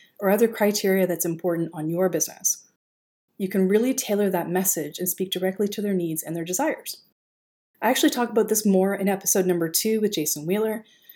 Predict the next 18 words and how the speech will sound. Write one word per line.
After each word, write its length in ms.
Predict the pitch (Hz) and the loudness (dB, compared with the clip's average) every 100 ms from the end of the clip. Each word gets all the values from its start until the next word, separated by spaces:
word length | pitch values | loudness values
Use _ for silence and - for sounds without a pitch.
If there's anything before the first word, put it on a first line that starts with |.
| _ | _
where 140 | 214 185 | 2 4
we 80 | |
dive 260 | 190 190 196 | 4 4 4
into 180 | 202 208 | 2 2
the 100 | 170 | 0
niche 260 | 180 202 | 2 0
conversation, 640 | - 208 208 208 196 202 196 | -2 -2 0 0 0 0 0
and 120 | 190 | -2
I'd 160 | 180 180 | -4 -6
highly 460 | - - 208 208 214 | -10 -6 0 2 0
recommend 440 | 202 208 185 180 | -2 -2 -2 -2
you 80 | 185 | -2
go 100 | 185 | -4
and 80 | 165 | -6
check 200 | 180 - | -8 -6
that 120 | 139 | -8
one 120 | 160 | -6
out. 160 | 151 | -10